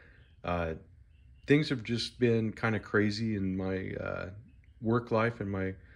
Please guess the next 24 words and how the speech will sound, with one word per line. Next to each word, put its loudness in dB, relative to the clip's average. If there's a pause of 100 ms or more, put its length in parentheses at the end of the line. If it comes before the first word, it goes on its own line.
(460)
uh, -2 (1300)
personal 2
life, -2
and -2
I 0
wanna 0 (380)
kinda 0
get -2
things 0
back, -2 (160)
get -6
centered, 0 (680)
get 2
to 0
where, 2 (360)
uh, 0 (500)
things 2
are, 4
are 2
a 2
little 0
bit -4
better. 0 (580)
Uh, 0